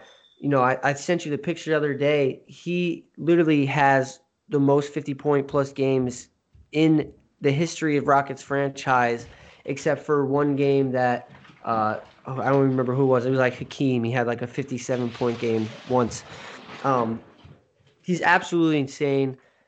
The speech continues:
So, yeah, I mean, I still would like to see him get a ring. Obviously, the big argument with D Wade is the rings. And, you know, you c-,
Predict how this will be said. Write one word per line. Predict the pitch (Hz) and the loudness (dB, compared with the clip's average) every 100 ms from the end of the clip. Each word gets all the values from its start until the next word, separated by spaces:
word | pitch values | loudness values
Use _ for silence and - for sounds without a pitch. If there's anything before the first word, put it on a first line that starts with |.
| _ _ _ _ - - - | _ _ _ _ -20 -20 -20
So, | - 196 175 170 | -2 4 4 4
yeah, | 165 185 147 123 | 4 2 2 -4
I | |
mean, | 151 151 147 139 139 _ _ - | -6 -6 -6 -8 -10 _ _ -6
I | 160 214 | -2 -2
still | 214 240 233 | -4 -4 -2
would | 214 | 0
like | 185 185 | -2 -6
to | 180 | -10
see | - 185 | -8 -6
him | 175 | -4
get | 170 | -2
a | 160 | -2
ring. | 139 147 147 151 147 _ _ _ - | -2 -2 -4 -6 -12 _ _ _ -2
Obviously, | 156 175 180 180 170 | 0 0 -4 -6 -6
the | 139 139 | -6 -6
big | 151 165 | -2 -2
argument | 156 147 143 143 143 - _ _ | 0 -2 0 -4 -4 -6 _ _
with | 143 143 | -8 -8
D | 143 147 | -8 -6
Wade | 135 127 127 127 - _ _ _ _ | 0 0 0 -4 -12 _ _ _ _
is | - 139 127 117 117 - _ _ _ _ | -6 -2 -2 -6 -16 -20 _ _ _ _
the | - 139 | -4 -2
rings. | 127 113 107 - - - _ | 0 -2 -4 -12 -20 -20 _
And, | 127 135 131 127 123 - _ _ _ - | -2 2 4 2 -2 -8 _ _ _ -4
you | |
know, | 139 | 0
you | 131 170 | 0 -2
c-, | - | -8